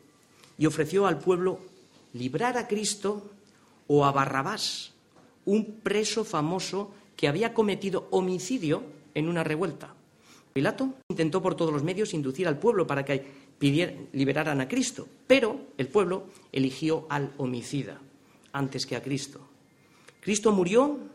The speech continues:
para salvar a un asesino, como también resucitó para salvar la vida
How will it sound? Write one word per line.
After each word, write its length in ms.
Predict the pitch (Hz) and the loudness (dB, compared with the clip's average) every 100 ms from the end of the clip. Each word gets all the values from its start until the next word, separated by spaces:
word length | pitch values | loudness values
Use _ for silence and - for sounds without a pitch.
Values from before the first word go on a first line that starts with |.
| - _ - | -20 _ 0
para 200 | 151 143 | 2 2
salvar 560 | 156 151 202 214 233 - - - _ _ _ | 0 2 0 0 -8 -18 -20 -20 _ _ _
a 80 | 143 | -2
un 160 | 165 | -2
asesino, 540 | 220 - 165 214 113 95 - - _ _ _ _ - _ | -2 -4 -6 -6 -6 -10 -20 -20 _ _ _ _ -20 _
como 240 | 143 135 | 0 0
también 300 | 135 127 151 | 2 -2 -2
resucitó 960 | 190 202 185 156 139 139 139 208 170 - - - _ _ _ - | -2 -4 -4 -6 -6 -8 0 0 0 -6 -16 -20 _ _ _ -6
para 200 | 135 131 | -4 -4
salvar 420 | - 123 143 196 | -4 -2 0 -2
la 160 | 160 127 - - | -2 -6 -10 -18
vida 460 | 151 226 180 170 - | -6 -4 -4 -6 -8